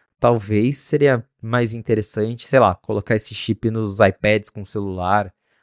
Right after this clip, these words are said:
colocar esse chip no Apple Watch celular e depois migrar pro iPhone.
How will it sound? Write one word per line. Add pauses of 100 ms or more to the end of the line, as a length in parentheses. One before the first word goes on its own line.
colocar
esse
chip
no
Apple
Watch
celular
e
depois (420)
migrar
pro
iPhone.